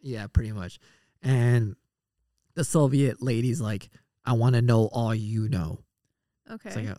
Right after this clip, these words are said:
Speaker 1: so it's like, which is like a, uh, A, probably the dumbest move you could make. It's like, like,
Speaker 2: Yeah.
Speaker 1: you tell a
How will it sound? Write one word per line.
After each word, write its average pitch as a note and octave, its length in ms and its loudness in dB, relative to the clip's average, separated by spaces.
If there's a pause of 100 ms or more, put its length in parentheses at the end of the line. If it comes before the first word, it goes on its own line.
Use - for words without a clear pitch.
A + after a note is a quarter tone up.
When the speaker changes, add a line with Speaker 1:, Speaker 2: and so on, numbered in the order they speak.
(120)
Speaker 1:
so F#2+ 240 -10
it's - 160 -16
like, D#2+ 240 -16 (200)
which A#2+ 200 -8
is A2+ 80 -6
like A2 160 -8
a, G#2 160 -8 (300)
uh, E2 200 -10 (100)
A, A2+ 280 -2 (160)
probably A2+ 200 -2
the A2 40 -6
dumbest A2+ 340 -6
move A2 140 -6
you G#2 80 -12
could G2 160 -10
make. G2 260 -10
It's - 120 -20
like, G2 240 -14 (260)
like, A2 180 -10
Speaker 2:
Yeah. A2 60 -6
Speaker 1:
you A2+ 80 -4
tell A2 360 -2
a G2 340 -4